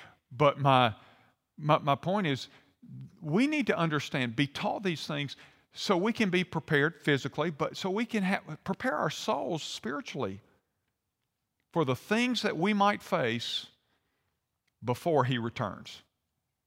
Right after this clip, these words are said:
And I'll tell you something. Do you know why the early church called it the Blessed Hope?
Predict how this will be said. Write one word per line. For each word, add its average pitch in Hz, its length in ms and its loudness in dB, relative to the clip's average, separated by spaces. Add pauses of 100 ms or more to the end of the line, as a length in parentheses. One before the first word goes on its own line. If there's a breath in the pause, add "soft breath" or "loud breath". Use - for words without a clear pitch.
(560 loud breath)
And 131 160 4
I'll 185 120 6
tell 220 160 6
you 233 140 4
something. 113 500 -2
Do 139 100 0
you 175 200 2
know 226 140 4
why 202 240 4
the 139 120 2 (140)
early 196 260 4
church 190 380 -4
called 170 340 2
it 170 100 -6
the 180 60 -4
Blessed 170 380 -2
Hope? 170 380 -4